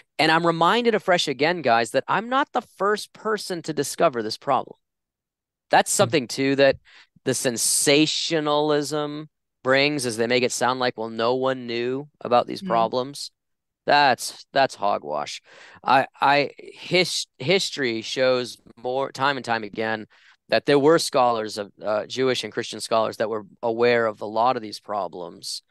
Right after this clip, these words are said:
Speaker 1: um, before the modern era. Okay.
Speaker 3: Mm-hmm.
Speaker 1: So, um, so I'm,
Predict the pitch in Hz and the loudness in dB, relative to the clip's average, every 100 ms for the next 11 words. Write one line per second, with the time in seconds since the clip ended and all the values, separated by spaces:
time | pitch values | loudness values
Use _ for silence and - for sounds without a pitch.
0 | _ _ _ _ 104 104 107 104 104 107 | _ _ _ _ 0 2 2 0 -4 -8
1 | 104 131 123 104 113 104 104 101 92 67 | -6 -2 -2 -2 -8 -2 -2 -2 -4 -8
2 | 90 65 52 - _ _ - 185 90 120 | -6 -6 -8 -14 _ _ -12 -6 -6 -6
3 | 175 123 104 95 - - _ _ 123 123 | -6 -4 -4 -6 -16 -20 _ _ 2 4
4 | 117 110 104 _ - - - 202 196 247 | 4 2 -4 _ -20 -18 2 6 6 4